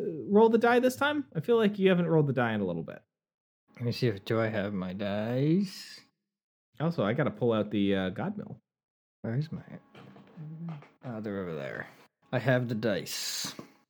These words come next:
Speaker 1: Okay, Carter's got his dice.
Speaker 2: You'll have to remind me, Frank, do I roll a D four? It's been a while.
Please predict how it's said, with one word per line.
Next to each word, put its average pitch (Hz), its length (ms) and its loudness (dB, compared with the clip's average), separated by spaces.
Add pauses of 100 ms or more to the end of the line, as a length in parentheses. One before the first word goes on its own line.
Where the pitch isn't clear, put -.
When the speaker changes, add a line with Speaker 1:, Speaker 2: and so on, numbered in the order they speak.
Speaker 1:
Okay, 160 600 6 (160)
Carter's 139 380 6
got 139 200 8
his 147 200 8
dice. 139 760 2
Speaker 2:
You'll 156 180 12
have 170 140 12
to 180 80 12
remind 165 340 12
me, 147 100 10
Frank, 123 260 2
do 131 80 4
I 123 40 6
roll 127 220 6
a 127 60 4
D 131 180 2
four? 139 380 6
It's 196 120 0
been 123 160 -2
a 117 80 -2
while. 92 440 -6